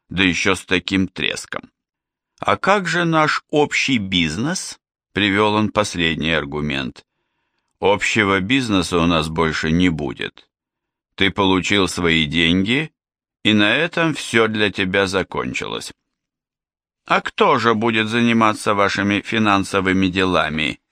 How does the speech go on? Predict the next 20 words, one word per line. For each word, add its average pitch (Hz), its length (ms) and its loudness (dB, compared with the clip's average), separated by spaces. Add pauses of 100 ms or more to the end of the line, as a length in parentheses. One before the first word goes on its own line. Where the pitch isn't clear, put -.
(120)
и 107 100 2
почтой?» - 880 -2 (1040)
«Мы 160 240 2
найдем 104 580 0
выход 78 380 -2
из 73 160 -8
положения», — 58 760 -4 (500)
заверил 92 500 2
его 85 240 0
Спайсер 95 600 -2
с - 120 -10
ухмылкой. 64 680 -6 (840)
«А 92 140 2
тебе 165 360 0
придется 87 640 0
зарабатывать 87 800 0
на 87 180 0
жизнь 82 440 -2
честным 87 560 0
трудом, 78 540 -2